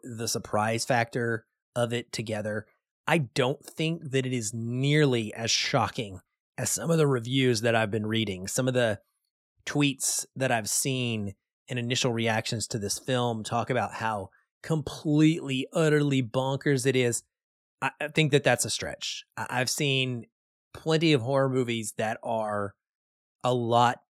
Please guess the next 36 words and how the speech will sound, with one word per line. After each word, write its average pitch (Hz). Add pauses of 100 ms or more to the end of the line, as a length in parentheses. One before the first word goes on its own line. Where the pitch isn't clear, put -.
(120)
crazier 196 (140)
than 285
this. 320 (440)
So 175
I 202
don't 240
know 214
what 180
it 170
is 165
that 131
make 147
people 156
think 147
that 135
this 147
is, 131
like, 117 (440)
the 131
most 135
wild 131
thing 139
ever, 127 (240)
but 180
it 208
does 196
surprise 104
you. 80 (320)
A-, 131
and 139
it 143
does 131
have 113
some 117
really 127 (500)
intriguingly 135